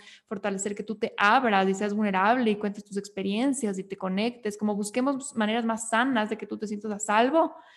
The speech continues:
que no sea con esa estructura súper rígida. O creemos otro tipo de estructura en tu vida que sea sana, si es que sí necesitas estructura, pero no que sea algo disfuncional o algo que vaya a perjudicar tu salud.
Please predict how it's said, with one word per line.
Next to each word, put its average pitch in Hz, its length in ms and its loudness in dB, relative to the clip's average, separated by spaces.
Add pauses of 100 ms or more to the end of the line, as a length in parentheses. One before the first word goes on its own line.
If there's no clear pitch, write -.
(140)
que 220 100 2
no 214 120 6
sea 220 120 -4
con 202 120 -2
esa 202 120 -6
estructura 202 460 -6
súper 202 280 -10
rígida. - 440 -6 (640)
O 233 140 2
creemos 254 460 4
otro 339 380 6
tipo 285 220 0
de 269 40 4
estructura 254 360 -2
en 247 100 -2
tu 214 80 -6
vida 247 240 -2
que 247 60 -14
sea 240 160 -4
sana, - 680 -2
si - 120 -8
es - 60 -8
que - 100 -18
sí 226 140 -2
necesitas 202 420 -4
estructura, 196 640 -4 (520)
pero 220 280 6
no 226 280 4
que 233 80 -2
sea 208 200 0
algo 202 180 2
disfuncional 220 680 0
o 196 40 4
algo 196 180 4
que 202 80 -4
vaya 196 160 0
a 196 40 -14
perjudicar 196 500 -8
tu - 80 -12
salud. - 380 -4